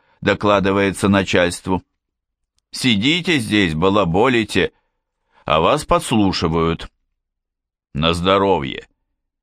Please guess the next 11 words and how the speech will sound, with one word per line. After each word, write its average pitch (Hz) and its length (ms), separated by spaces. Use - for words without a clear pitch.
Нельзя 110 440
же 110 140
стукачей 98 640
без 82 200
работы 90 440
оставлять! 80 680
А 101 180
как 110 260
твои 90 420
дела, 98 580
комбинатор?" 101 880